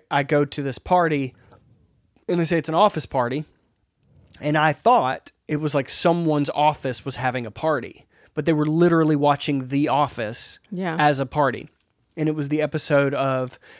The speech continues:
Speaker 1: Did I Stutter with Stanley.
Speaker 2: Yeah.
Speaker 1: And I didn't laugh the first fifteen minutes because I did not think it was funny.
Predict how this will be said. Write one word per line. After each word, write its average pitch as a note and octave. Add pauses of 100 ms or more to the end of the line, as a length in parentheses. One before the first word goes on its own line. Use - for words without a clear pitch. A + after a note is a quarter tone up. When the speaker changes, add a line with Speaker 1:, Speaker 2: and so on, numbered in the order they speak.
(140)
Speaker 1:
Did D3+
I C3+
Stutter - (500)
with C#3+
Stanley. A#2
Speaker 2:
Yeah. F3+ (960)
Speaker 1:
And C3+ (760)
I D#3+
didn't F#3
laugh C3+
the C#3
first C#3+
fifteen C#3
minutes - (220)
because C#3+
I C3+
did C3+
not C3+
think B2+
it A#2+
was -
funny. C3+